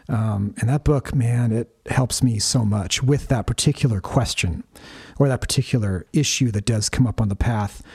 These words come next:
of craving a specific result to meditation. Um, especially with these powerful practices like breath work or yoga or qigong, where, yeah,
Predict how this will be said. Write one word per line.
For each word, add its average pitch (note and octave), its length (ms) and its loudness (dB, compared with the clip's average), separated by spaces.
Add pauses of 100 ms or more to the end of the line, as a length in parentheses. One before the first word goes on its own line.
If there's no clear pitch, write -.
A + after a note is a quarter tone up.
(280)
of A2 480 -2 (760)
craving C3 800 2
a G#2+ 60 -2
specific - 680 0
result G#2 680 -2 (260)
to F#2+ 440 0 (100)
meditation. F#2 640 -2 (1600)
Um, G#2+ 260 2
especially C#3+ 480 2
with A#2+ 240 -2
these B2+ 140 2
powerful B2 360 2
practices G#2+ 600 0
like G2+ 140 -2
breath A#2+ 260 0
work G#2 320 0
or F#2+ 400 0 (160)
yoga G#2 680 0 (240)
or G2 280 0
qigong, G2 680 0 (220)
where, B2 160 2
yeah, G2 400 0